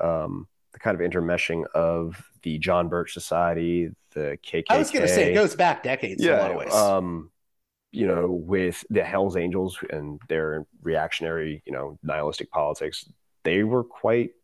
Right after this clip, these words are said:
Speaker 1: well woven into the Oakland Police Department, and that's just one small, that's one mid-sized city on the West Coast, let alone similar, I mean, the similar, first off, the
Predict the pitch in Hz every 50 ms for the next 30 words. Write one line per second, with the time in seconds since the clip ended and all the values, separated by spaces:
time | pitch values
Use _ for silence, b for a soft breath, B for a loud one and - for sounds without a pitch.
0 | _ _ _ _ - 82 80 87 92 98 95 95 95 95 87 85 92 87 87 90
1 | 90 87 80 - - - 85 85 82 80 - - 95 - - 101 82 80 - 78
2 | 76 76 - - 76 - - 69 52 50 - 76 73 - - - 73 80 82 76
3 | - - - - - - 76 78 78 76 78 76 73 76 76 80 - - - -
4 | 78 76 65 - - 87 82 - - 85 82 80 78 80 76 76 80 82 78 80
5 | 85 87 85 - - 87 80 80 76 - - 87 80 80 76 76 73 73 73 71
6 | 71 69 - - - 90 90 85 78 - - - B B B B B B B B
7 | B B B B B B B - 101 107 104 107 104 101 95 92 95 95 - -
8 | 110 101 98 95 82 90 95 98 95 90 85 - - 95 - - 120 117 107 98
9 | 95 92 87 80 - - _ _ _ _ _ _ _ _ _ _ _ _ _ _
10 | _ _ _ _ _ _ _ - - - - 165 156 - 123 101 92 - - -
11 | - 113 117 113 113 107 104